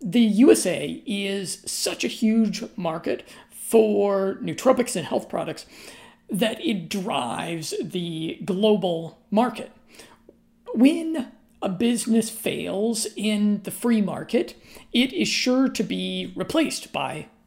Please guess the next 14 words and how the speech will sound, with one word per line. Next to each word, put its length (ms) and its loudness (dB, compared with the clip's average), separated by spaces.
a 100 -4
better 260 6
business 580 0
shortly. 500 0
But 320 -4
when 480 -4
a 140 -2
business 520 0
fails 680 -4
because 380 -2
of 160 -6
authoritarian 1400 -2
government 420 2
regulation, 760 0